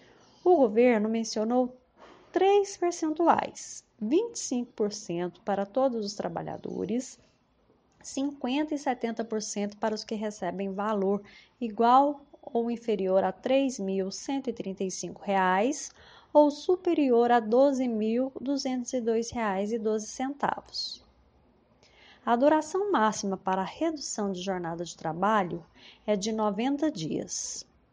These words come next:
Para a suspensão do contrato de trabalho,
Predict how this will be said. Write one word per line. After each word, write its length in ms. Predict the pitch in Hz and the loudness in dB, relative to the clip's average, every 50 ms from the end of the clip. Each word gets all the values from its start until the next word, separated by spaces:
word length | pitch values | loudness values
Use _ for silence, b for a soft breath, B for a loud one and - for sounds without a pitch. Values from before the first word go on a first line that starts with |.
| b b b b b b b b b b b b b b _ _ | b b b b b b b b b b b b b b _ _
Para 220 | - 254 240 240 254 | 6 6 8 8 6
a 40 | 247 | 4
suspensão 640 | - - 392 403 - - 339 320 - - 247 220 | 2 0 -2 -2 0 0 0 0 0 -2 -2 -2
do 120 | 214 202 208 | -2 -2 -2
contrato 420 | - 196 196 196 190 180 180 - | -4 -4 -4 -2 -2 -2 -2 -4
de 80 | - - | -4 0
trabalho, 720 | 214 196 190 170 180 175 175 180 185 196 220 269 294 302 | 2 2 2 2 2 2 4 4 2 2 2 0 -2 -2